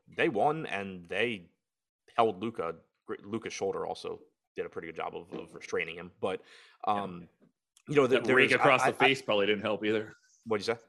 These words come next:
Speaker 2: That rake across the face probably
Speaker 1: Right,
Speaker 2: didn't
Speaker 1: yeah.
Speaker 2: help either.
Speaker 1: Um, so it's, I, I, I, I don't view this as the game. Like, not to say that Steve Kerr is gonna just be,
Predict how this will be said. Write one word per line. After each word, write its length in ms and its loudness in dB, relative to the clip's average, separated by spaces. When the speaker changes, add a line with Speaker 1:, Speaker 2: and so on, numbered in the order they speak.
Speaker 2:
That 120 4
rake 340 4
across 380 2
the 120 -4
face 360 2
probably 260 4
Speaker 1:
Right, 100 6
Speaker 2:
didn't 140 -4
Speaker 1:
yeah. 60 0
Speaker 2:
help 180 0
either. 200 2
Speaker 1:
Um, 480 -4
so 260 6
it's, 260 2
I, 340 4
I, 120 4
I, 140 6
I 80 8
don't 200 6
view 180 0
this 280 4
as 140 -6
the 100 -4
game. 360 -2
Like, 140 -2
not 200 2
to 60 -6
say 160 2
that 160 -2
Steve 240 -8
Kerr 280 2
is 200 -6
gonna 220 -2
just 180 -12
be, 280 -10